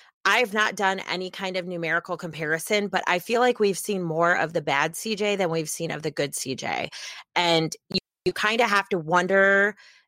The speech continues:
if what we saw from him in two thousand sixteen and, you know, a little bit at the beginning of two thousand seventeen, if that was not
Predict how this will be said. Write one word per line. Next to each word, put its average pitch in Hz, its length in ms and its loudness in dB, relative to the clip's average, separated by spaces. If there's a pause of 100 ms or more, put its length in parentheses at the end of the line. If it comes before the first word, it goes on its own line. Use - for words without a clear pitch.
(180)
if 160 360 2 (460)
what 180 240 0
we 202 140 2
saw 180 320 2
from 190 240 -4
him 190 360 -4
in 165 140 -4
two 180 140 -10
thousand 160 340 -4
sixteen 175 720 -8
and, 147 560 -6 (420)
you 185 140 -2
know, 170 100 4
a 165 60 2
little 180 200 4
bit 175 120 2
at 170 120 4
the 170 60 -8
beginning 170 260 2
of 156 40 -4
two 170 120 -6
thousand 160 280 -2
seventeen, 170 460 -2
if 165 140 -2
that 180 200 2
was 165 220 -2
not 165 400 4